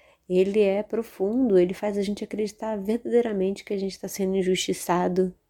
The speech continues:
né? Que a gente não merece, é... e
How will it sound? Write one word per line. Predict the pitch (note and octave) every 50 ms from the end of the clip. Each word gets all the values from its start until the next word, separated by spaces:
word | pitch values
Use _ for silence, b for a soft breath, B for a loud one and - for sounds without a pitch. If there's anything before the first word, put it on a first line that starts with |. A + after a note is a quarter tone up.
| _ _ _
né? | - G#3+ G#3+ A3+ A3+
Que | - - G3+
a |
gente | F#3 F#3 F#3 F3+ -
não | - F#3+
merece, | F#3+ F#3+ F#3 F3+ F#3 F3+ F#3 F#3 F#3 - - - - _ _ b b b b b b b b b b b b b b b b _ -
é... | F#3+ F#3+ F#3+ F#3+ F#3+ F#3+ F#3+ F#3 F#3 F#3 F3+ F#3 F3+ F3+ F3+ F3+ F3+ A#3+ A#3+
e | - G3 F#3+ F#3 F#3+ F#3 F#3 F#3 F#3 F#3 F#3